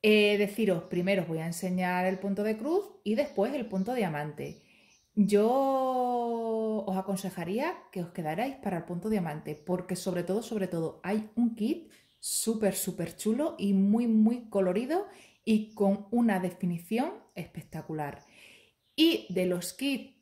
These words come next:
de punto de cruz os traigo una pequeña novedad que creo, bueno, dos novedades, pero sobre todo una de ellas creo que os puede gustar mucho.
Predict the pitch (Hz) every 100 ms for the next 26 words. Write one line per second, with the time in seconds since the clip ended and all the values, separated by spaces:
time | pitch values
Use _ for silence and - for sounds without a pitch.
0 | _ 202 208 226 196 - 175 170 175 208
1 | 226 240 311 392 392 - - 180 - -
2 | 160 151 156 196 240 262 202 190 247 277
3 | - - 190 190 165 170 233 254 233 208
4 | 202 233 294 339 - - 208 202 - 226
5 | 262 285 302 294 330 226 - 247 359 349
6 | 277 196 131 147 165 - _ - - -
7 | - 240 220 214 226 220 220 247 220 240
8 | 311 302 233 208 220 226 339 403 427 -
9 | - _ _ _ - 196 208 277 320 -
10 | 226 294 - 185 - - 196 277 247 202
11 | - 240 381 - _ - 165 - - 135